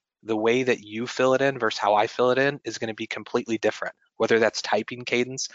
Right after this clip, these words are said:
whether that's clicking or tabbing to go to the next tab, whether it's using a mobile phone or using a desktop, or whether that's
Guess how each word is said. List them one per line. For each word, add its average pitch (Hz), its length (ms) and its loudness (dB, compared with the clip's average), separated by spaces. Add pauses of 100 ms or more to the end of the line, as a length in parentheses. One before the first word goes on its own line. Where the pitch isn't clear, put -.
(180)
whether 110 180 2
that's 110 200 2
clicking 120 420 -2
or 110 80 2
tabbing 110 420 0
to 113 80 -10
go 107 160 -2
to 113 160 -8
the 107 80 -6
next 104 300 -4
tab, 104 360 0 (320)
whether 113 200 2
it's - 180 -4
using 117 260 -2
a 110 60 0
mobile 110 380 0
phone 123 500 0 (260)
or 110 120 0
using 110 320 -2
a 104 100 0
desktop, 131 580 2
or 127 180 4
whether 139 240 4
that's 147 240 0